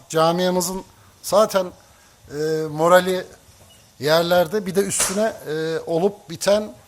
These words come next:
e, işte bir enkaz edebiyatı yapmaktan da mümkün olduğu kadar da uzak durmaya çalışıyorum. E,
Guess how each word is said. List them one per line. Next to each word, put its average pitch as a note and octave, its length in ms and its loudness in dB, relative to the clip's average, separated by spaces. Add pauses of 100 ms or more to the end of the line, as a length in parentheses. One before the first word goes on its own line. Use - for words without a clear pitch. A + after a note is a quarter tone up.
(200)
e, C#3+ 300 -10
işte E3 360 -12
bir D#3+ 220 -16 (220)
enkaz D#3 460 0
edebiyatı D#3+ 720 -4 (600)
yapmaktan F3+ 640 -2
da A3 80 -6
mümkün F#3 320 -4
olduğu F#3 320 -4
kadar D#3+ 360 -4
da A3+ 160 -4 (340)
uzak C3+ 360 2
durmaya C3+ 300 -4
çalışıyorum. A#2+ 580 -8 (1160)
E, - 40 -14